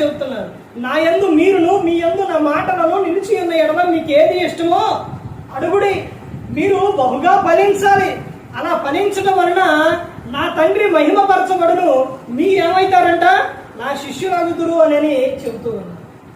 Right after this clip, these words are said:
అందుకని ప్రతి ఒక్కరూ కూడా గమనించుకోవాలి, దేవుని పని విషయాల్లోని, ఆ, ఎలా ఉండాలంటే, యేసుక్రీస్తు కార్యాలు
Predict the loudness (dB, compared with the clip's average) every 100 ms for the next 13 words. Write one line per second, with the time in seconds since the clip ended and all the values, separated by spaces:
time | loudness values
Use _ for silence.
0 | -20 -20 -20 -20 -20 -20 -20 -20 -18 -14
1 | -8 -6 -6 -8 -14 -14 -10 -8 -6 -2
2 | 2 4 4 0 -2 0 0 0 -4 -2
3 | 0 0 -2 -4 -8 -14 -12 -4 -2 0
4 | 0 -4 -4 -2 0 0 -2 -4 -4 -2
5 | 0 2 0 -2 -6 -14 -20 -20 -18 -8
6 | -4 -4 -6 -14 -20 -20 -20 -20 -14 -4
7 | 0 2 2 0 2 0 0 -6 -10 -2
8 | -2 -2 -6 -4 -4 -4 -8 -6 -4 0
9 | 2 2 2 2 0